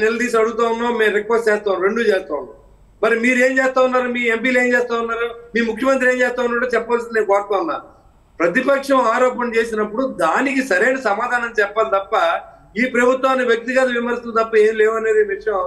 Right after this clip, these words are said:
రాష్ట్ర ప్రజలు గమనించారు. కాబట్టి జగన్మోహన్ రెడ్డి గారు మీరు ఇంకేం చేయలేరు ఈ ప్రభుత్వాన్ని, కాబట్టి మీరు దిగిపోండి అనే పరిస్థితి ప్రజల నుంచి రాకుండానే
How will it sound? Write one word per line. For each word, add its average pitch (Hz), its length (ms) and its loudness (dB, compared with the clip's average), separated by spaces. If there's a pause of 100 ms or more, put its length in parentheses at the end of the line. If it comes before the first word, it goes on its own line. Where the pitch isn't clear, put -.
రాష్ట్ర 185 260 -2
ప్రజలు 190 240 -8
గమనించారు. 165 440 -16 (340)
కాబట్టి 247 420 0 (320)
జగన్మోహన్ 247 400 2
రెడ్డి 240 200 -2
గారు 233 160 4
మీరు 208 200 2
ఇంకేం 202 260 2 (100)
చేయలేరు 214 300 2
ఈ 190 120 -6
ప్రభుత్వాన్ని, 190 520 -4 (340)
కాబట్టి 233 400 0
మీరు 220 200 2
దిగిపోండి 226 380 0
అనే 220 120 0
పరిస్థితి 208 420 -2
ప్రజల 190 340 2
నుంచి 202 200 -2
రాకుండానే 202 520 2